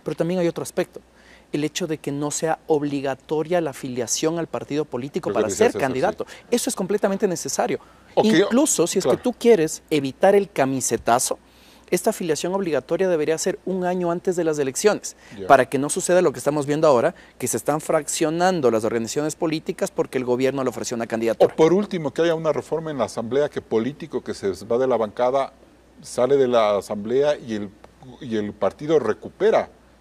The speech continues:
Speaker 2: esa, esa, esa curul.
Speaker 1: Creo que se puede discutir incluso una reforma en ese sentido, pero no la reforma que, por ejemplo, actualmente se está discutiendo en la asamblea, que el político que es práctica o es parte de este camisetazo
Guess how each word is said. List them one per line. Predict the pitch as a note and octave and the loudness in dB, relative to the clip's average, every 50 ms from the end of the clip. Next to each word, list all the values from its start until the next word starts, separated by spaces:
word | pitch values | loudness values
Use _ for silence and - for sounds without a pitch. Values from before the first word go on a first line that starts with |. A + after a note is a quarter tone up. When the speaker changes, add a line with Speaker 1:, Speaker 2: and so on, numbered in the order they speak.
| _ - | _ -14
Speaker 2:
esa, | - - - | -12 -8 -8
esa, | C#3+ - C3+ B2+ - - | -6 -4 -4 -6 -6 -6
esa | B2 - C3 - - - | -8 -8 -8 -10 -12 -10
curul. | - C#3+ G#3+ G#3+ G#3 - - - - - - - - | -8 -6 -6 -6 -6 -10 -16 -20 -20 -20 -20 -16 -8
Speaker 1:
Creo | - D#4+ F4+ - | -2 -2 0 0
que | - F4+ | 0 0
se | - C#4+ - | -2 -2 -2
puede | - B3 C4+ | -2 -4 -2
discutir | B3 A#3 - - D3 - - B3+ D4 | -2 -4 -6 -8 -10 -6 -4 -4 -2
incluso | F#3+ - - C#3+ - E3 | -2 -4 -6 -8 -6 -4
una | C#3+ B2+ | -4 -4
reforma | A#2+ A2+ - C#3+ D3 C#3+ | -4 -4 -4 -4 -4 -4
en | C#3 | -6
ese | D3 D3 D#3 | -6 -6 -8
sentido, | - C3+ B2 - F3 E3 C3 | -8 -8 -6 -6 -2 -2 -2
pero | - - D3 C#3 C#3 | -2 0 -2 -2 -2
no | D3 D#3+ F3 | -2 -4 -2
la | G3 G3+ F3+ | 0 0 -2
reforma | D3+ B2+ - - E3+ F#3 F#3+ F#3 | -2 -6 -4 -6 -4 -4 -4 -6
que, | - C3 | -8 -10
por | - B2+ A#2+ | -6 -6 -8
ejemplo, | A#2 - D#3+ E3+ - E3+ C#3 | -6 -6 -10 -10 -6 -6 -8
actualmente | C3 - - D#3 D#3+ E3 E3+ D#3+ C#3+ C3+ C3 F3 E3 | -8 -4 -4 -4 -2 -2 -4 -6 -6 -6 -6 -8 -8
se | - - | -8 -10
está | C3+ - - D3+ D3+ | -12 -10 -6 -6 -6
discutiendo | D#3 D3+ - A#2+ - D3+ D#3 E3 | -6 -6 -10 -12 -8 -8 -6 -6
en | D3 | -6
la | A#2+ | -6
asamblea, | A2 - A#2 A#2 E3 G#3+ G#3+ - _ _ _ - - - - - _ | -6 -8 -6 -4 -2 -2 -4 -4 _ _ _ -20 -20 -20 -20 -20 _
que | - D3 | -4 -4
el | C3 | -4
político | - C#3 C3+ C#3+ F3+ F#3 - G3+ - - F3+ D#3+ - | -2 -2 -2 -2 -2 -4 -6 -8 -6 -6 -10 -10 -4
que | - F#3+ F#3 F3+ - _ _ _ _ _ _ - | -2 -2 -2 -2 -8 _ _ _ _ _ _ -14
es | B2+ B2+ - | -12 -12 -12
práctica | _ - D3+ D3+ E3+ - - C3+ A#2+ - - A2+ | _ -2 -2 -2 -2 -4 -8 -8 -8 -6 -4 -2
o | G#2+ B2+ | 0 0
es | C3+ - | -2 -4
parte | - - D#3+ E3+ - - | 0 0 0 0 2 -2
de | B2 | -4
este | - - D3 | -4 -4 -8
camisetazo | - C3+ C3 C#3 C3 D#3+ D3 - D3+ D3+ - - E3+ | -6 -6 -6 -6 -4 -6 -4 -4 -4 -4 -4 -6 -8